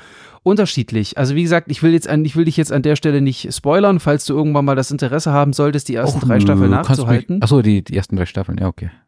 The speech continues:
Speaker 1: Ja.
Speaker 2: Mhm. Ja.
Speaker 1: Das ist also, wie gesagt, das Thema, das Thema ist dann halt immer, ist dann immer ein anderes. Und als ich zum Beispiel den ersten Trailer gesehen habe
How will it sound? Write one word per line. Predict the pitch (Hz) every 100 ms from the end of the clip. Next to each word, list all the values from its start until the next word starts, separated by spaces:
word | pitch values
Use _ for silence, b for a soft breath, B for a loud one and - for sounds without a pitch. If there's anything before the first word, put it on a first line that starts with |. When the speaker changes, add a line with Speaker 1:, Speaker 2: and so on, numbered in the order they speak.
| _ 131
Speaker 1:
Ja. | 156
Speaker 2:
Mhm. | 95 95 b b b
Ja. | 139
Speaker 1:
Das | 156
ist | 214
also, | 190 180
wie | 185
gesagt, | 208 220 190
das | -
Thema, | 190 233 233 226 214
das | 190
Thema | - 226 240
ist | 208 -
dann | 202
halt | 185 202
immer, | - 208 220 220
ist | 185 -
dann | 190
immer | 208 214
ein | 202
anderes. | - 220 151 113 107
Und | - 139 143 -
als | 170 202
ich | 175
zum | 170
Beispiel | 165 -
den | 160 160
ersten | 160 - -
Trailer | - - 151 285 226 131
gesehen | 113 110 117 107
habe | 110 113 120 247